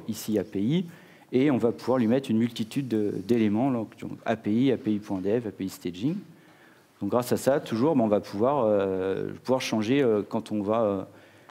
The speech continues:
quand on va pouvoir invoquer au travers de, de l'I H M.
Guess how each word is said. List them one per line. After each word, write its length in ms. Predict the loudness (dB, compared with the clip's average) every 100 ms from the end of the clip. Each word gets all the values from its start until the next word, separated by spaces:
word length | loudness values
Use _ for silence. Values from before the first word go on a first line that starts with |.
| -8
quand 240 | -8 -4
on 40 | -2
va 120 | -2
pouvoir 300 | -2 -2 0
invoquer 380 | 0 -2 -2 -2
au 40 |
travers 380 | -2 -4 -4 -4
de, 220 | -6 -6 -8 -14 -18 -8
de 80 | -4
l'I 140 | -2
H 160 | -4
M. 60 | -8